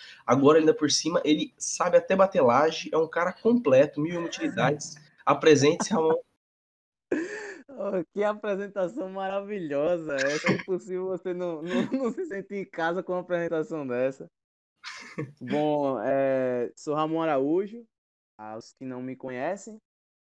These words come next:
Speaker 3: É, sou estudante de jornalismo, junto com meus queridíssimos aqui colegas do pod-, do Fala Pouco Podcast,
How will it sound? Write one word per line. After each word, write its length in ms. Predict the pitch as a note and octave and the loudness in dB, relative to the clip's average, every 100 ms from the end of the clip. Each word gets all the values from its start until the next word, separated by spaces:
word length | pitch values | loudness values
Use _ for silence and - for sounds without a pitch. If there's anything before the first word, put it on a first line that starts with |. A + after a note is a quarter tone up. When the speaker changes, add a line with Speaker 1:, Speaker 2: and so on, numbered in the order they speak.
| _ - | _ -8
Speaker 3:
É, 560 | A2 A2+ A2+ A2+ A2 A2 | -2 0 0 0 -2 -4
sou 460 | - - - B2+ C3+ | -6 -8 -4 -2 -2
estudante 520 | - C#3 A#2+ E3+ G3 | -4 -6 -2 -2 -4
de 60 | |
jornalismo, 640 | D#3 D3 C#3 A#2 E3 D#3+ B2 | -4 -4 -4 -2 -2 -4 -8
junto 240 | B2 C3 - | -8 -10 -12
com 140 | A#2+ | -10
meus 220 | A#2 A2+ | -8 -8
queridíssimos 560 | - A2 A2+ A2 A2+ G#2 | -8 -8 -8 -10 -10 -10
aqui 200 | G#2+ G#2 | -12 -10
colegas 500 | G#2+ G#2 G#2+ G#2 G#2 | -4 -2 -2 -4 -6
do 120 | G#2 - | -10 -8
pod-, 240 | A2+ A2 A2+ | -4 -4 -6
do 100 | A2+ | -8
Fala 260 | - A2+ - - | -4 -4 -4 -8
Pouco 220 | B2 - - | -8 -8 -10
Podcast, 580 | A2+ G#2+ - G#2 A2 | -8 -8 -8 -6 -6